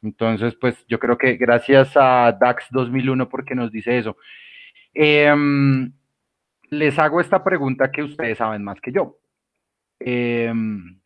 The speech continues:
son tres, do-, un millón de dólares fijo y dos millones de dólares que en teoría vienen en camino. Si no estoy mal, los jugadores y los que cobraban demasiado accedieron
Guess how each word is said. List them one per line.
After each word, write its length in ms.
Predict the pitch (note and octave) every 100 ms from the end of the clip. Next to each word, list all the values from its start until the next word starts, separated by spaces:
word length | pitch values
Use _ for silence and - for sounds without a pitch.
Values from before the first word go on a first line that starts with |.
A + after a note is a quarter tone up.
| -
son 140 | C#3+
tres, 320 | C#3+ E3+ D#3+ C3+
do-, 160 | D#3
un 220 | - E3+
millón 240 | G3 F#3+ F#3+
de 80 | G3
dólares 340 | G3 G3 F3 - _ _ _
fijo 580 | A#2 G#2+ D#3+ F#3 - _
y 200 | A#2+ A2+
dos 200 | G#2+ G#2+
millones 420 | G#2+ A2 A2+ A2+
de 60 | A#2+
dólares 320 | G#2+ G2+ G2+
que 100 | -
en 120 | A2+
teoría 380 | A2 G#2+ G2 F#2+
vienen 260 | G2 G2+ G#2+
en 80 | A2+
camino. 340 | C3+ F#3+ G#2+ - - - - - _ _
Si 260 | - D#3
no 220 | D3+ E3 F3+
estoy 340 | F3 F#3+ F#3
mal, 260 | F3+ D#3+ D3+
los 120 | D#3
jugadores 800 | D3+ C#3 A#2+ A2+ A#2 B2 B2+ -
y 220 | - A#2+ G#2+
los 260 | A2 G2+
que 160 | - G#2 _
cobraban 580 | A2 G#2 A2 C3 D3+ D#3+
demasiado 840 | E3 D#3 D3+ D#3+ C#3+ B2 A#2+ A#2+ _ _ _ _ _
accedieron 1000 | A2 - - A2 B2 D#3+ C#3 B2+ B2